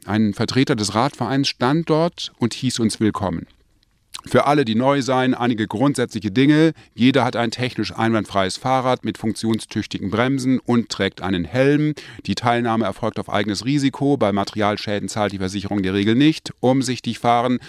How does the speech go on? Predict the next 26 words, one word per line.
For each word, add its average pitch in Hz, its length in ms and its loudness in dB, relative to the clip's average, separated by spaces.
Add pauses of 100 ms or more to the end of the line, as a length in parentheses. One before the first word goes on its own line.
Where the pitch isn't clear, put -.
(140)
keine 120 260 0
unnötigen 113 440 0
Risiken. 127 500 0
Wir 104 140 2
wollen 98 160 2
niemanden 104 280 0
im 107 60 0
Krankenhaus 123 520 -2
besuchen. 127 520 0 (240)
Dies 120 140 4
nur 107 160 2
nebenbei 101 500 0
oder 98 140 -4
vorweg." 110 560 -2 (100)
Und 98 160 -2
er 90 100 0
erklärte, 120 680 0 (520)
drei 117 340 4
Gruppen, 175 640 -4
eine 92 160 -2
langsame 135 480 0
Gruppe 147 260 -4
mit 98 140 -4
einem 92 180 -2
dreiundzwanziger 123 680 -2
Stundenschnitt, 139 580 -2